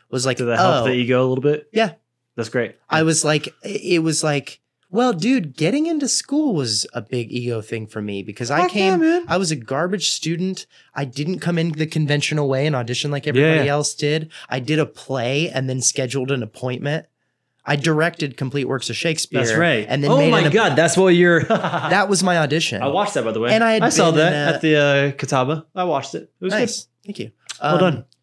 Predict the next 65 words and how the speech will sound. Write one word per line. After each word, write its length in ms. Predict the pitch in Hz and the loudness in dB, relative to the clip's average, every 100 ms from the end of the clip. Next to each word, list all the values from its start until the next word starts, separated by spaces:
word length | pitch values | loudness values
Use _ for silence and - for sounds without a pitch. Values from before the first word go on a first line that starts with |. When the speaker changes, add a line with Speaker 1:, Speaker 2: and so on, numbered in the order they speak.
| - | -2
Speaker 1:
it 220 | 180 - | -2 -2
was 760 | 151 165 160 160 151 143 - - _ _ - | -2 0 0 0 -2 -2 -2 -4 _ _ -8
the 100 | 143 | -6
year 200 | 143 156 | -2 -2
before 380 | 135 - 156 160 | -2 -4 0 0
I 80 | |
was 120 | 131 123 | 0 -2
in 220 | 131 147 | -4 -2
a 40 | |
directing 500 | 123 113 107 - 104 | -2 -2 -4 -6 -10
project. 580 | - 107 104 - - - | -6 -6 -6 -8 -10 -10
I'd 140 | 120 123 | -6 -2
gotten 220 | 131 117 | -2 -2
cast 420 | - 131 131 - | -4 -2 -2 -6
even 200 | 127 113 | -8 -6
though 120 | 117 | -6
I 80 | 117 | -4
wasn't 340 | 110 117 113 110 | -4 -4 -6 -8
in 120 | 107 | -8
the 60 | |
drama 240 | 98 110 107 | -4 -2 -2
Speaker 2:
Really? 120 | 123 | -2
Speaker 1:
school. 320 | - 113 107 104 | -4 -4 -6 -6
Speaker 2:
I 40 | |
didn't 120 | 139 | -8
know 120 | 98 | -6
that. 160 | 104 135 _ _ _ _ _ _ | -8 -12 _ _ _ _ _ _
Speaker 1:
It 140 | 131 127 | -6 -4
was 160 | 120 | -4
Bryn 260 | - 127 127 | -4 -4 -2
Harris. 640 | 113 117 117 110 - - | -4 -4 -6 -4 -4 -4
She 240 | - - 117 | -6 -6 -4
was 220 | 117 113 | -4 -4
in 400 | 110 110 107 107 - | -4 -6 -6 -8 -6
Dave's 260 | 110 107 | -4 -4
class. 540 | - 113 101 - - - _ _ - | -6 -6 -6 -4 -4 -4 _ _ -10
Speaker 2:
What 180 | 147 | -6
Speaker 1:
So 120 | 156 120 | -2 0
Speaker 2:
did 60 | |
Speaker 1:
it 40 | 123 | 0
Speaker 2:
she 60 | |
Speaker 1:
was 120 | 185 147 | 0 -2
when 160 | 170 | -2
they 80 | 120 | 0
Speaker 2:
direct? 100 | 120 | -2
Speaker 1:
were 80 | 117 | -2
seniors. 600 | - 123 117 110 - - | -4 -6 -8 -10 -8 -6
It 160 | 127 120 | -6 -6
was 180 | 120 - | -6 -6
called 300 | - 123 110 | -4 -4 -4
Bachelor 440 | 110 123 - 127 | -6 -6 -6 -6
Holiday, 640 | 117 113 120 135 156 175 - | -4 -6 -4 -4 -4 -6 -10
and 120 | 117 | -8
it 100 | 113 | -8
was 160 | 113 117 | -8 -8
me 320 | 120 131 135 | -6 -6 -6
and 160 | 120 107 | -8 -8
Brandon 340 | 113 117 113 | -6 -8 -10
Harris 420 | 113 113 113 113 | -10 -8 -8 -8
and 140 | - 107 | -10 -8
Bryant 300 | 113 110 113 | -6 -6 -6
Hernandez, 720 | 113 110 110 120 117 117 - | -6 -6 -6 -6 -6 -6 -8
like, 200 | 107 - | -8 -8
three 200 | 120 110 | -8 -8
roommates. 680 | 104 107 110 120 - - | -10 -12 -12 -12 -10 -10